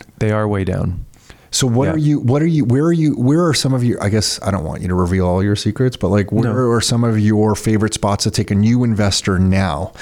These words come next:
Speaker 2: Is it outside of Hamilton, Woodstock?
Speaker 1: It, it's all, honestly, nothing has really changed in, in that. It's, it's where, it's where a,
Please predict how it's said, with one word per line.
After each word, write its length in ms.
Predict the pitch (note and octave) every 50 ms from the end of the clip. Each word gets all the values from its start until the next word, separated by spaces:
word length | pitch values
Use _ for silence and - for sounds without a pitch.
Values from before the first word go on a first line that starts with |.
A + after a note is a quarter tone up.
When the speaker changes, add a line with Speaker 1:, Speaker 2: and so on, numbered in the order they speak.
| - - - -
Speaker 2:
Is 240 | - A2+ A2 G2 G#2
it 320 | G#2 G#2 F#2+ - - - - - - - - - - - - _
outside 460 | A2 G#2+ G#2 - - A#2 G#2 A2 G#2+
of 80 | G#2 -
Hamilton, 580 | - G#2 F#2+ G2 G#2+ G#2 - C3+ C#3+ E3+ D#3+ - - - - - - - -
Woodstock? 760 | G2 G#2 G#2+ G#2+ - - - D3+ E3 F#3 F3+ F3 - - - - - - _ _ _
Speaker 1:
It, 260 | C#3 C#3 C3+ C3+ - - -
it's 200 | C#3 B2+ - -
all, 520 | - - C3 C3+ D3 E3 E3+ - - - - -
honestly, 380 | C3 C3 C3 - C3 A#2 A2+
nothing 400 | A2 A2+ A#2+ B2 - - D#3 D3+
has 160 | C3 G#2 F#2+
really 220 | G2+ G#2 G2+ G2 F#2
changed 440 | - - F#2+ F#2+ G2 G2 G2 - A2
in, 200 | G2+ G2 G2+ -
in 240 | - G#2 F#2+ F#2+
that. 300 | F2+ F2+ F2+ F#2+ A2 A2
It's, 200 | G#2+ G2 - - - -
it's 200 | A2 - - -
where, 840 | - G#2+ F#2+ F2+ F2+ F#2+ G#2 G2+ G#2 A2 A2 A2 A2 A2 G#2+ - - _ _ _ _ _ _ _ _ _ _ _ _ _
it's 200 | - A2 G2+ - G2+
where 320 | G#2 A2 A2+ A#2 A#2 A#2 -
a, 400 | A2 A2+ A2 A2 A#2 B2 B2+